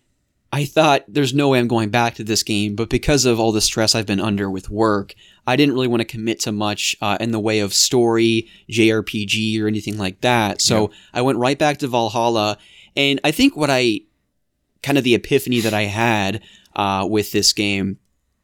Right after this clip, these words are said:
Speaker 1: around that sixty to seventy hour mark now is it has the gameplay loop that I've been missing from the newer Far Cry games,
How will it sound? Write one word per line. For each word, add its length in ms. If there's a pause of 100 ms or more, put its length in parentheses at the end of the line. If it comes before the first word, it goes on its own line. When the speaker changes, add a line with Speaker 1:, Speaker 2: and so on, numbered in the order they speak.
(260)
Speaker 1:
around 300
that 140
sixty 540
to 100
seventy 440
hour 180
mark 300
now 340 (420)
is 500
it 180
has 600
the 80
gameplay 520
loop 360
that 180
I've 120
been 200
missing 420
from 200
the 60
newer 260
Far 260
Cry 180
games, 460